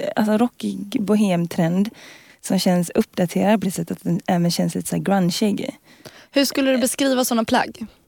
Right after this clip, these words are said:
Speaker 2: för våra l-, lyssnare?
Speaker 1: Ja, en, det skulle kunna vara en blommig klänning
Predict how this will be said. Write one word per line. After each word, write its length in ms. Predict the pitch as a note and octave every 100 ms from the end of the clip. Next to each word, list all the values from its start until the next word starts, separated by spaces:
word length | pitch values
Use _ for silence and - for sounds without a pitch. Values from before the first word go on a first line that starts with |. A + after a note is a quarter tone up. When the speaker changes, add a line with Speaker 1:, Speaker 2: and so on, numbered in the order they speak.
| _ _ -
Speaker 2:
för 140 | -
våra 220 | G3 F#3+ F#3
l-, 180 | G3 -
lyssnare? 520 | F#3+ F#3+ F#3+ G#3+ F#3+ -
Speaker 1:
Ja, 340 | B3+ G#3+ A3 A#3 _
en, 340 | A3+ A3 A3 A3 - _ _ _ _ _ _ _ _ _ _ _ _ -
det 120 | G#3
skulle 180 | - C4
kunna 140 | C#4
vara 140 | A#3+ -
en 280 | F#2 F3 F3+
blommig 760 | G3 G3 G3+ F3+ F3 F#3 E3+ - _
klänning 600 | - G3+ F3 F3+ F#3+ A#3